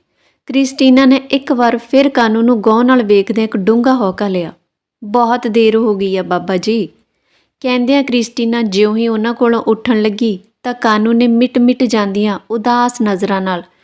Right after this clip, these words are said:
ਉਸ ਵੱਲ ਵੇਖਿਆ ਤੇ ਉਹਦੇ ਚਿੱਟੇ ਕੋਟ ਦੀ ਇੱਕ ਕੰਨੀ ਆਪਣੇ ਹੱਥਾਂ 'ਚ ਘੁੱਟ ਲਈ ਤੇ ਅੱਖਾਂ ਮੀਟ ਲਈਆਂ।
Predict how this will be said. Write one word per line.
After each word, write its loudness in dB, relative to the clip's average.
ਉਸ -2
ਵੱਲ -6
ਵੇਖਿਆ -10
ਤੇ -6
ਉਹਦੇ -2
ਚਿੱਟੇ -2
ਕੋਟ 0
ਦੀ -2
ਇੱਕ -2
ਕੰਨੀ -2
ਆਪਣੇ -2
ਹੱਥਾਂ -4
'ਚ -8
ਘੁੱਟ -4
ਲਈ -8
ਤੇ -10
ਅੱਖਾਂ -4
ਮੀਟ -4
ਲਈਆਂ। -8